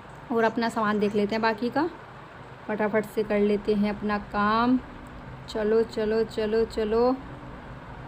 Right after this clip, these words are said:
चलो भाई यहाँ से नीचे बैठ के यहाँ से मैं की ले लेती हूँ। की लेने के बाद चलते हैं जल्दी जल्दी।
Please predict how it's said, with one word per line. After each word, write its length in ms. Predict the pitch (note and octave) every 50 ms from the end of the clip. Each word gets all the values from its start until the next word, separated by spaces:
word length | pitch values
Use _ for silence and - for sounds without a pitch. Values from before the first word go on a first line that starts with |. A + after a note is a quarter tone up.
| - - - - -
चलो 300 | - - A3 G#3+ G#3+ G#3
भाई 180 | G3 G3 F#3+ F#3 F#3+ - - - - - G#3+
यहाँ 160 | G3 G3 G3+
से 120 | - A3
नीचे 220 | G#3+ G#3 G3+ G#3+ G3+
बैठ 200 | G3+ G3+ G3 -
के 60 | G#3+
यहाँ 120 | G3+ G3+
से 100 | G3+ G#3+
मैं 100 | G#3 G#3 G3+
की 220 | - A3+ A3 G#3+
ले 160 | G3+ G3+ G3
लेती 280 | G3 G3+ G3+ G3+ - A3
हूँ। 240 | G#3+ A3 A3+ A#3 A#3+ - - - - - - - - - - - - - - - - -
की 140 | C4+ C4+ C4+
लेने 240 | B3+ B3+ B3 B3 B3
के 80 | B3
बाद 160 | A3+ A#3 A#3 A3+
चलते 340 | - A#3+ A3+ G#3+ G#3 A#3
हैं 360 | A#3 A#3+ B3+ A#3 A#3 A#3+ A#3+ A#3 - - - - - - - A#3
जल्दी 300 | - A3+ G#3+ G3 A#3 A3+
जल्दी। 380 | A3 A3 A3 G3+ A#3 A#3+ B3